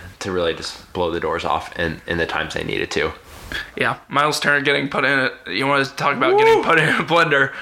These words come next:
Speaker 2: Welcome to Al Horford playoff <laughs> experience.
Speaker 1: Yeah, man, Al Horford's just, like,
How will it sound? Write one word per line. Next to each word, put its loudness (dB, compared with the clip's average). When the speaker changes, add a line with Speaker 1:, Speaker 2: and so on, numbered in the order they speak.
Speaker 2:
Welcome 4
to 6
Al 6
Horford 2
playoff 2
<laughs> -
experience. 4
Speaker 1:
Yeah, 4
man, 2
Al 4
Horford's 0
just, 0
like, 0